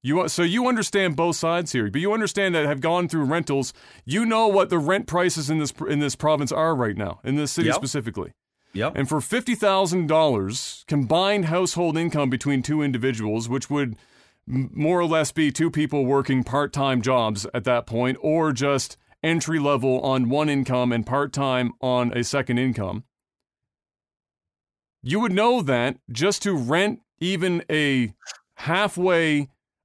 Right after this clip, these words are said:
Speaker 1: out of a crack house here in the city, you're looking at a minimum of twelve hundred dollars a month, if you're lucky, to have a one-bedroom apartment that is literally not ridden with mice shit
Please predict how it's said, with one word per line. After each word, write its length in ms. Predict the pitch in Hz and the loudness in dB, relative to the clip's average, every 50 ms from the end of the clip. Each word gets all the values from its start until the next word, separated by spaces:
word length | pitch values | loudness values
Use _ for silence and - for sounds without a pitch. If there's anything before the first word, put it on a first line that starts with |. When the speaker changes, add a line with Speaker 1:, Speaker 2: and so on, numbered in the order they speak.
| _ - | _ 0
Speaker 1:
out 180 | 160 170 180 | 2 4 4
of 80 | 175 139 | 4 2
a 80 | 156 117 | 0 -2
crack 440 | - - - 160 175 185 190 - | -4 -4 -2 0 0 0 0 -2
house 520 | - 143 123 117 113 123 - - - - _ _ _ _ _ | -2 0 0 0 0 -2 -4 -6 -10 -14 _ _ _ _ _
here 180 | - 135 156 165 | -4 -2 0 0
in 60 | 151 | 0
the 100 | 139 131 | 0 -2
city, 440 | - - 185 160 135 123 127 135 135 _ _ - | 0 0 0 2 2 0 0 -4 -6 _ _ -4
you're 140 | - 135 | -2 0
looking 320 | 139 180 202 - 190 175 156 | 2 2 0 0 0 0 2
at 240 | 143 139 139 - _ - | 2 0 0 -2 _ -4
a 140 | 139 143 139 | -2 0 0
minimum 680 | 143 156 196 233 233 185 131 120 120 120 147 165 160 _ _ _ _ _ _ _ _ _ _ _ _ _ _ _ _ - | 2 2 2 2 2 2 2 2 0 0 -2 -4 -6 _ _ _ _ _ _ _ _ _ _ _ _ _ _ _ _ 2
of 320 | 151 151 160 156 143 120 | 4 6 6 6 4 0
twelve 320 | - - 175 190 196 196 151 | -2 0 2 4 4 4 2
hundred 220 | 170 180 170 147 | 2 0 0 2
dollars 340 | 151 151 147 143 143 131 123 | 2 2 4 4 2 2 2
a 20 | |
month, 320 | 127 120 113 98 - - - _ _ _ _ _ _ _ _ _ | 0 0 0 -2 -4 -8 -20 _ _ _ _ _ _ _ _ _
if 160 | - 170 160 160 | -2 -2 0 2
you're 80 | 160 147 | 0 2
lucky, 380 | 160 160 151 - 120 87 - _ _ _ _ _ _ _ _ | 2 2 2 0 -4 -6 -6 _ _ _ _ _ _ _ _
to 100 | - 143 | -4 0
have 220 | 143 151 156 143 135 | 2 2 2 2 2
a 60 | 139 | 0
one-bedroom 640 | 120 127 156 185 196 170 160 170 175 147 135 165 170 | 0 2 0 0 0 2 2 2 0 2 0 0 -2
apartment 560 | 175 - 151 151 151 143 - 147 139 123 - _ _ _ _ _ _ - | -2 -2 0 0 0 0 0 0 -2 -2 -4 _ _ _ _ _ _ -2
that 200 | 143 143 143 - | -2 -2 0 0
is 180 | 151 135 120 | -2 -2 0
literally 760 | 123 131 170 202 - - 170 160 147 127 120 117 123 147 151 _ _ _ _ - | 0 0 0 0 0 0 0 2 2 2 2 2 0 0 -2 _ _ _ _ -2
not 440 | 127 143 156 170 - - 143 131 143 | 0 0 2 0 0 -2 -4 -2 2
ridden 420 | 185 185 147 139 135 143 156 160 _ _ _ _ _ _ _ _ _ _ _ _ _ - | 2 2 4 2 0 0 -2 -6 _ _ _ _ _ _ _ _ _ _ _ _ _ -4
with 300 | 123 147 151 - - - _ - | -2 -2 -2 -2 -6 -18 _ -4
mice 300 | 120 127 151 175 196 - | 0 2 2 2 2 0
shit 440 | - - - 180 190 196 - - | -2 0 2 2 2 0 -2 -10